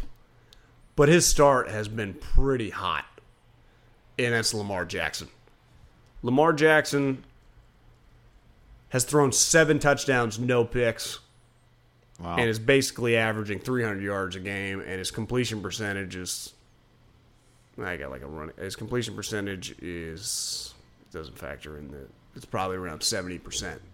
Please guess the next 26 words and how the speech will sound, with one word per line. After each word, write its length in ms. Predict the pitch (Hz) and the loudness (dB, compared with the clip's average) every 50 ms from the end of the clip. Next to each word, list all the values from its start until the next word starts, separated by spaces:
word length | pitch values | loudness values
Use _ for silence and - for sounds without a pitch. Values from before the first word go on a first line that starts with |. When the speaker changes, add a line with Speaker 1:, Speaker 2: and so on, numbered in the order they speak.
| - - - | -14 -6 -2
Speaker 1:
I 60 | 127 | 2
mean, 60 | 147 | 2
he's 120 | 151 143 | 2 2
kicking 280 | - - 160 147 - 113 | 4 4 4 4 4 2
ass 220 | 110 98 92 - - | 2 0 -2 -2 -4
and 80 | 101 | -6
taking 280 | - 95 85 76 78 80 | -6 -6 -6 -6 -6 -8
names. 380 | 85 85 78 76 - - - - - - - - | -8 -8 -8 -8 -10 -12 -14 -14 -18 -20 -8 -2
And 100 | 135 143 | 2 4
you 60 | 160 | 6
just 120 | 160 - - | 6 6 4
see 80 | 143 | 2
his 100 | 135 107 | 0 0
highlights, 380 | 107 113 117 127 135 143 135 - | 2 2 2 2 2 0 0 -2
you're 60 | 135 | -6
like, 100 | 117 - | -6 -6
"God, 140 | 156 175 185 | -8 -8 -6
this 100 | - - | -6 -6
guy's 160 | - 101 92 | -6 -6 -4
sweet." 460 | - - - 135 156 180 147 - - - - - - - - - | -4 -4 -2 -2 -2 -2 -2 -4 -8 -16 -18 -20 -20 -18 -16 -6
He 220 | - - 196 202 202 | 0 2 6 8 8
is. 420 | 190 175 156 123 - - - - - - - - - - - - - - - - - | 8 8 6 2 0 -4 -6 -8 -16 -20 -20 -20 -20 -20 -20 -20 -20 -20 -8 -2 2
I 100 | 156 180 | 4 4
was 240 | 180 170 156 123 | 6 4 4 2
anti 440 | 117 - 135 139 151 156 175 175 175 | 0 -2 0 0 2 4 4 4 4
him, 340 | 180 180 190 202 196 170 - | 4 4 2 0 -2 -4 -10